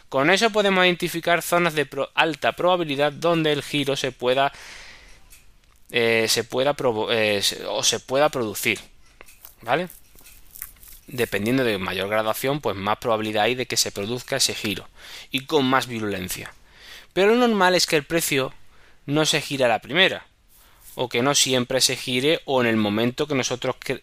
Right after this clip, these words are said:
en el momento en el que el indicador se encuentra en sobrecompra o sobreventa, sino que se puede tirar en sobrecompra o en sobreventa mucho tiempo, ¿vale? Mucho tiempo, dependiendo de la temporalidad que estamos hablando.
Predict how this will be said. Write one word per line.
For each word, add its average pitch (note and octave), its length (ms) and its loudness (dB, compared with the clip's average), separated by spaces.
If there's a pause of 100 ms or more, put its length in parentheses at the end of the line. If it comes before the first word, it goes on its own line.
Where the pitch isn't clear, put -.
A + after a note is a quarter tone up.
en A#2 220 2
el G#2+ 60 2
momento B2 340 0
en D3+ 100 2
el C3+ 100 0
que B2 80 -4
el A#2 60 2
indicador A2+ 300 0
se D#3 120 0
encuentra A#2+ 440 -2
en A#2 80 0
sobrecompra B2 1200 -2
o - 20 -4
sobreventa, A2+ 680 -2 (220)
sino B2 220 -4
que B2+ 100 -2
se B2+ 140 2
puede F#3 220 0
tirar A3+ 240 2
en F3 120 2
sobrecompra B2+ 640 0
o A2+ 40 2
en B2 60 2
sobreventa E3+ 640 0 (520)
mucho D#3+ 500 2
tiempo, G2+ 400 -4 (460)
¿vale? C#3+ 240 -2
Mucho B2 300 0
tiempo, D3 480 0 (360)
dependiendo G#2+ 420 -2
de D3 40 4
la D#3 60 2
temporalidad A2+ 360 0
que A2+ 80 -2
estamos G#2+ 280 -6
hablando. B2+ 420 0